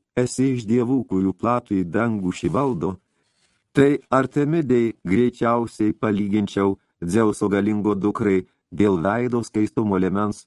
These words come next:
ir stovylos gražumo. Jeigu esi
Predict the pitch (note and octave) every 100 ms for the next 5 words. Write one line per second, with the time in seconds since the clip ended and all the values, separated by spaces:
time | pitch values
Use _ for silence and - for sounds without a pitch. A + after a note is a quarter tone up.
0 | _ F#2 - G2 F#2 G2+ F#2 F#2 D#2 E2
1 | E2 A#2 A#2+ A2 _ _ _ _ _ -
2 | F#2 D3 D#3+ C3+ C#3+ - G#2+ G2+ - C#3
3 | B2